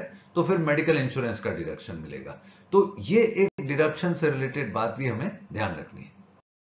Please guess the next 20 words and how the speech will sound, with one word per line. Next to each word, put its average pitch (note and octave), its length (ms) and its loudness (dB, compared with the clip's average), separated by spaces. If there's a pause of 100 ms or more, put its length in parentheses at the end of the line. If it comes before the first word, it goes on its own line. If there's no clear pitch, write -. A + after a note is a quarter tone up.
(1120)
तो A2+ 60 -14
दोस्तों, D#3+ 340 2
मैं D#3+ 100 2
आशा C3+ 280 4
करता D#3 340 4
हूं, D3+ 400 2
मेरा G#2 220 0
विश्वास A2 560 -2
है B2+ 440 2
या C3+ 460 0 (280)
मैं C3 440 0 (420)
परमपिता B2+ 420 2
परमेश्वर C#3 540 0
से C#3+ 220 -2
प्रार्थना G2 460 -2
करता F#2 300 -4
हूं E2+ 260 -4 (460)
कि C#3 80 -2 (100)
कोरोना C3+ 420 2
की D#3+ 520 0